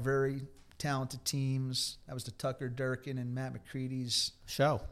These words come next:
Speaker 1: Oh, man.
Speaker 2: I really thought at the end of the day it was those
Speaker 1: Battling it
Speaker 2: two
Speaker 1: out.
Speaker 2: just going at it. He was gonna win it for your team. Tucker Durkin was gonna stop him.
Speaker 1: That's
Speaker 2: And when
Speaker 1: exactly
Speaker 2: Tucker
Speaker 1: what it
Speaker 2: failed,
Speaker 1: came
Speaker 2: Nico
Speaker 1: down to.
Speaker 2: Amato played off his rocker,
Speaker 1: Yeah.
Speaker 2: and so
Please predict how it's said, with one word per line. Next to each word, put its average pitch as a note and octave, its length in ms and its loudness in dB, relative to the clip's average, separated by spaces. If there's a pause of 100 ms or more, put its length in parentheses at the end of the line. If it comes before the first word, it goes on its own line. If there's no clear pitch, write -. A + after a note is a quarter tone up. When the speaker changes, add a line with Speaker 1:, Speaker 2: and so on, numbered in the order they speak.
(200)
Speaker 1:
Oh, C#3 160 -2
man. A#2+ 400 -2
Speaker 2:
I A2+ 100 -2
really A#2+ 220 4
thought G#2 320 4
at G2 100 -6
the A2 100 0
end G#2 120 4
of G#2 40 2
the G#2 80 0
day A#2 180 2
it A2 60 0
was G2 160 -2
those A2 160 2
Speaker 1:
Battling C3 240 6
it C3 40 2
Speaker 2:
two A#2 200 8
Speaker 1:
out. G2+ 160 2
Speaker 2:
just A2+ 380 2
going A2 260 2
at G#2+ 120 2
it. F2+ 40 -2
He A#2+ 120 6
was A#2+ 140 4
gonna B2 160 4
win A#2 200 4
it B2 80 -2
for - 100 -2
your A#2 120 4
team. B2 300 4
Tucker A#2+ 220 2
Durkin A2 320 2
was G#2+ 100 4
gonna A2+ 200 -2
stop A#2 360 2
him. B2+ 80 4
Speaker 1:
That's A#2+ 100 4
Speaker 2:
And G#2+ 80 4
when G#2+ 100 4
Speaker 1:
exactly C3+ 180 4
Speaker 2:
Tucker B2+ 280 8
Speaker 1:
what C3+ 80 4
it B2 40 8
Speaker 2:
failed, A#2 200 8
Speaker 1:
came B2+ 60 4
Speaker 2:
Nico A2+ 160 6
Speaker 1:
down A#2+ 80 6 (100)
to. G#2 60 6
Speaker 2:
Amato G2+ 380 4 (1040)
played G#2+ 240 -4
off G2+ 200 -4
his F#2+ 180 -2
rocker, G#2 320 0
Speaker 1:
Yeah. F#2+ 60 0
Speaker 2:
and F2+ 160 -2
so F2+ 360 0